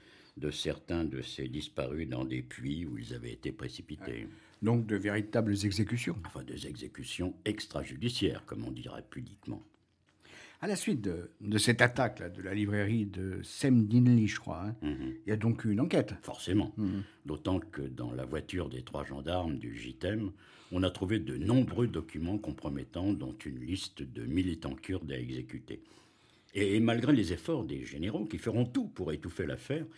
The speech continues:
Speaker 1: les trois gendarmes seront jugés et condamnés.
Speaker 2: Ouais, mais d'accord, mais enfin, c'était des subalternes.
Speaker 1: Ah bah, toutefois, l'ancien chef du J T M, le général à la retraite, Veli Kouchouk, ne pourra pas échapper à ses responsabilités,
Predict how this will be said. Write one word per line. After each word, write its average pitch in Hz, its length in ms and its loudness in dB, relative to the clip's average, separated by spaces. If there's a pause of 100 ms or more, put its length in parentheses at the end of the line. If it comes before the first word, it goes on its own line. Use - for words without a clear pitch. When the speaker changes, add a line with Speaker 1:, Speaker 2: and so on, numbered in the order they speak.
(280)
Speaker 1:
les 170 200 -2
trois - 240 -10
gendarmes 110 500 -4
seront 85 300 -2
jugés 85 580 -2 (140)
et 196 100 4
condamnés. 123 480 -2 (240)
Speaker 2:
Ouais, 151 140 2
mais 101 80 -2
d'accord, 123 240 -2
mais 101 60 2
enfin, 104 140 0
c'était 95 280 -2
des 95 100 -4
subalternes. 113 640 -2
Speaker 1:
Ah - 100 -8
bah, - 120 -12
toutefois, 107 480 0
l'ancien 73 440 -2
chef 80 300 -4
du 104 180 -12
J 65 140 -8
T - 120 -6
M, - 120 -4
le 78 80 0
général 73 460 0
à 65 80 -4
la 65 80 -4
retraite, - 560 -8 (340)
Veli 80 300 0
Kouchouk, 123 580 -4 (360)
ne 101 60 -2
pourra 117 240 2
pas 113 140 8
échapper 76 380 0
à 62 40 -4
ses - 120 -6
responsabilités, - 880 -10